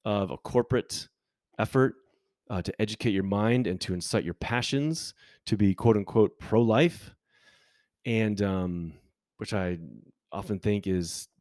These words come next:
pro-unborn people without any concern for born people. Um, anyway,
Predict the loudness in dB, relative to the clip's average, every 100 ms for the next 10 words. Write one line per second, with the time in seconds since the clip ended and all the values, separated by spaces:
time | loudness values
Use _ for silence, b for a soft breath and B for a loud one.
0 | -4 4 6 8 6 4 -4 _ _ -2
1 | 0 2 2 0 -2 -4 -2 -4 -6 _
2 | _ _ _ -4 -2 0 -2 -4 -8 -2
3 | 0 0 -2 -4 -4 -6 -6 0 2 2
4 | 0 -4 -8 -6 -4 0 -2 -2 _ B
5 | B B B B B B B _ _ _
6 | 0 2 2 0 -6 B B B B B
7 | _ _ _ _ _ _ _ 4 6 4
8 | 0